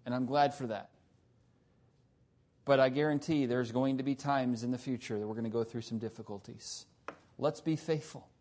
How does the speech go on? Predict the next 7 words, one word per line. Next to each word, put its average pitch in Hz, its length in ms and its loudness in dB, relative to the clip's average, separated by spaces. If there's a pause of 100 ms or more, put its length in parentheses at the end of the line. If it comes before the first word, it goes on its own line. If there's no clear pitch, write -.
(640)
Uh, 117 80 0
let's 160 220 2
not 185 260 6
be 185 140 4
shocked, 185 580 8 (1000)
and 120 100 -4
let's 135 340 0